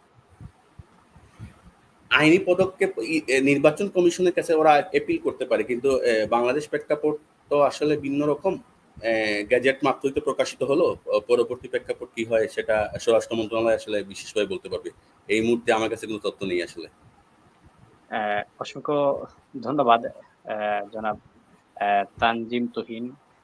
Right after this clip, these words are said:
Speaker 2: আপনি আমাদেরকে সময় দেওয়ার জন্য। প্রিয় দর্শক, আমাদের সাথে যুক্ত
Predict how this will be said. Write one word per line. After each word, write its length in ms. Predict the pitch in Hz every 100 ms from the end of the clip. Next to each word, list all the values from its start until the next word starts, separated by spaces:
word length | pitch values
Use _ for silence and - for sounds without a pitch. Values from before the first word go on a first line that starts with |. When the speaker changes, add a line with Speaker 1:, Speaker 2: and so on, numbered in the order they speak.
| - - - - _ _ -
Speaker 2:
আপনি 480 | 113 - 113 107 110
আমাদেরকে 720 | 107 107 - - 110 107 104
সময় 320 | - 123 120 110
দেওয়ার 240 | 107 101
জন্য। 180 | 104 107 120 _ _ _ _
প্রিয় 140 | - 117
দর্শক, 280 | 120 - 123 - _ _ -
আমাদের 300 | 120 120 127
সাথে 240 | - 127
যুক্ত 280 | 123 117 -